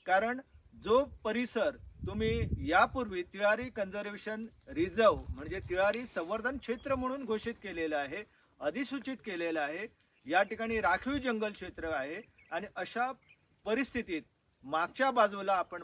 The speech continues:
बघतोय की तिळारीचा जलाशय आहे आणि एखादा जलाशय तुम्ही कोट्यवधी रुपये खर्चून निर्माण करतात. या ठिकाणच्या सात गावातील लोकांना तुम्ही पुनर्वसित केलेलं आहे आणि असं असताना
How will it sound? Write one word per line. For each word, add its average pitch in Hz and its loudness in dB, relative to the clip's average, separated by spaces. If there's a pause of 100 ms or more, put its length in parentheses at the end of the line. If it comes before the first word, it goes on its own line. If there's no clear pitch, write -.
(100)
बघतोय 180 -8
की 196 -14
तिळारीचा 202 0
जलाशय 165 0
आहे 117 -8 (200)
आणि 156 -4
एखादा 208 0
जलाशय 226 4 (120)
तुम्ही 247 -4 (120)
कोट्यवधी 240 2
रुपये 220 -2
खर्चून 196 -10
निर्माण 185 -2
करतात. 151 -4 (140)
या 160 2
ठिकाणच्या 190 -2 (320)
सात 208 6
गावातील 220 2
लोकांना 202 -2 (300)
तुम्ही 202 -2
पुनर्वसित 269 6
केलेलं 165 -2
आहे 127 -6 (320)
आणि 175 -6 (880)
असं 202 6
असताना 185 4